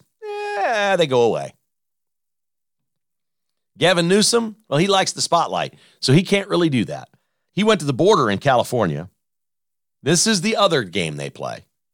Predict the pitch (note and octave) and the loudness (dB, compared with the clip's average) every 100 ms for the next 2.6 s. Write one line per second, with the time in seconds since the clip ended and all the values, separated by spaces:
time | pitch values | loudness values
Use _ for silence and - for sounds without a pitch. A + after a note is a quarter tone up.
0 | _ _ _ _ _ G2+ C3+ D3+ E3 D#3+ | _ _ _ _ _ -4 0 2 2 -2
1 | D#3 D3+ D3 G#2+ E2 G#2+ - G#3 F3+ F3 | -2 -2 -2 -2 -2 -4 -4 -4 -2 -4
2 | C#3 D#3+ D#3 E3 D#3+ - | -2 -2 -2 -4 -6 -10